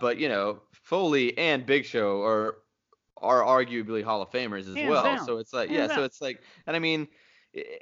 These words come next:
Speaker 1: you would think on paper, too, like, "Oh, man, it's gotta be WrestleMania fifteen, it's got to be Big Show and Mankind." But,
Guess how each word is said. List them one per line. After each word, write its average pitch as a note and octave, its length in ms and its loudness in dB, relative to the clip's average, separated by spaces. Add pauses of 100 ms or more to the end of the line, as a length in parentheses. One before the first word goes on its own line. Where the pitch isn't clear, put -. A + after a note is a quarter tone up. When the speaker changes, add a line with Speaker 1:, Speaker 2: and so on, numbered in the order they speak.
Speaker 1:
you E3 180 4
would D#3 100 4
think A3+ 320 2
on C#3+ 200 6
paper, F3 460 2
too, F3+ 440 0
like, B2 220 2
"Oh, A2 280 6
man, G#2 300 -6
it's G2 140 -14
gotta C3+ 240 2
be G2+ 120 -4
WrestleMania C3+ 560 -2
fifteen, C#3 720 -4
it's G#2+ 180 -8
got A#2 460 2
to A2 100 -6
be F#2 500 -6 (260)
Big A#2 200 0
Show F2+ 460 -4 (360)
and F2 400 -2
Mankind." F#2 720 -6
But, F2+ 300 -4